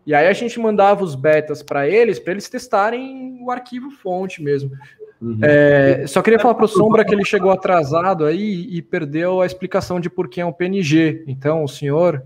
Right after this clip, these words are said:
Speaker 1: chegue no horário na próxima
Speaker 2: <laughs>
Speaker 1: vez.
Speaker 2: Não, mas o, o pessoal falou, o Sombrinha do bem. É, Sombra,
Speaker 1: <laughs>
Speaker 2: foi principalmente
Speaker 1: Tô brincando.
Speaker 2: pra manter, manter a textura, manter a, a, a, essas, essas características, né, de transparência.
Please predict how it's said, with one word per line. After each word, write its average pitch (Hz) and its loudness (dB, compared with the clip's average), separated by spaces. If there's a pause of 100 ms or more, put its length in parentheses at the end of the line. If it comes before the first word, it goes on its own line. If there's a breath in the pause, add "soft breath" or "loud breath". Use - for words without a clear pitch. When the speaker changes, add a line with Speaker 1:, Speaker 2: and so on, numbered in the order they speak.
Speaker 1:
chegue 226 -2
no 302 -4
horário 208 2
na 151 -10
próxima 135 0
Speaker 2:
<laughs> - -
Speaker 1:
vez. 123 -12 (280 loud breath)
Speaker 2:
Não, 185 2
mas 156 2
o, 156 2
o 151 2
pessoal 160 -2
falou, 135 0
o 110 -2
Sombrinha 123 -4
do 127 -2
bem. 104 -6
É, 120 0
Sombra, 170 2
Speaker 1:
<laughs> - -20
Speaker 2:
foi 185 2
principalmente 196 -2
Speaker 1:
Tô - 0
brincando. 170 0
Speaker 2:
pra 180 -2
manter, 170 2
manter 151 -2
a 165 2
textura, 160 0
manter 113 0
a, 110 -2 (800)
a, - -20 (100)
a, - -8
essas, 131 -4
essas 131 -6
características, 143 0
né, 123 -2
de 120 -6
transparência. 131 0